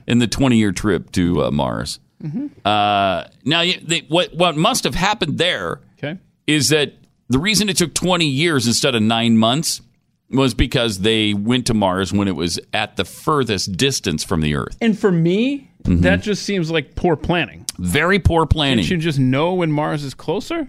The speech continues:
Speaker 1: Or you sh-, that's what you should do, is just wait until we're a little closer in the orbit, which we can get as close as about thirty-five million miles, or as far as two hundred and twenty-five million.
Speaker 2: And then you can almost just step off Earth onto Mars
Speaker 1: Yeah,
Speaker 2: at that
Speaker 1: I
Speaker 2: point.
Speaker 1: mean, it's just a hop, skip, and a jump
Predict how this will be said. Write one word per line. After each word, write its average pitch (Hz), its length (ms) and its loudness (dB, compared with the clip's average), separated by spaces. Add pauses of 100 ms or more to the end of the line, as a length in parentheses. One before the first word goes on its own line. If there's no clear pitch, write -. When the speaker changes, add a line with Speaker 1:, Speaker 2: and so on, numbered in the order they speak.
Speaker 1:
Or 113 200 4
you 147 200 0
sh-, - 180 2
that's 120 240 0
what 127 120 0
you 95 80 0
should 82 240 -2
do, 156 320 4
is 120 140 0
just 117 200 -2
wait 113 360 0
until 107 380 2
we're 95 140 2
a 92 60 2
little 95 200 0
closer 113 460 -2
in 104 220 -2
the 101 80 0
orbit, 117 320 0
which 101 420 -2 (320)
we 135 100 4
can 135 140 0
get 151 180 2
as 156 140 -2
close 85 320 0
as 87 100 -4
about 95 260 0
thirty-five 110 520 2
million 92 360 2
miles, 78 520 -2 (320)
or 139 240 4
as 117 120 0
far 170 380 2
as 143 160 -2
two 180 160 2
hundred 170 220 0
and 165 100 -2
twenty-five 175 460 0
million. 117 300 -2
Speaker 2:
And 127 100 -2
then 123 80 -2
you 120 80 -2
can 131 80 0
almost 120 260 -4
just 120 160 -8
step - 320 -6
off 131 300 -4 (160)
Earth 156 340 -4 (240)
onto 147 320 -2
Mars 156 240 -6
Speaker 1:
Yeah, 160 200 4
Speaker 2:
at 123 40 -8
that 123 180 -8
Speaker 1:
I 143 40 4
Speaker 2:
point. 147 140 2
Speaker 1:
mean, 147 60 0
it's 135 120 0
just 147 180 0
a 131 60 2
hop, 117 240 0
skip, 120 240 0
and 104 100 2
a - 20 -2
jump 101 280 0